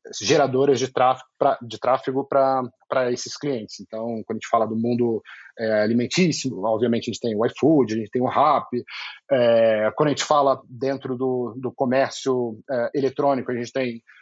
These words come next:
os grandes marketplaces como, é, Magazine Luiza, como Amazon, enfim. E aí eu acho que a grande, é, oportunidade que a gente tem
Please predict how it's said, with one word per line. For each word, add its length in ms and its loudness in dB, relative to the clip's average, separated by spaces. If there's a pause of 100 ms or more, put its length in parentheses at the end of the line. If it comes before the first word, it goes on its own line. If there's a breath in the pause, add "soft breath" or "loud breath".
(140 soft breath)
os 160 -6
grandes 360 0
marketplaces 800 -2
como, 400 -2 (440 loud breath)
é, 440 -2
Magazine 380 0
Luiza, 1000 2
como 340 2
Amazon, 840 2
enfim. 340 -6 (540 loud breath)
E 140 4
aí 160 4
eu 120 6
acho 220 0
que 440 0 (180)
a 140 -4
grande, 960 2 (380)
é, 200 -4
oportunidade 880 0
que 80 -2
a 20 -2
gente 240 -6
tem 340 -4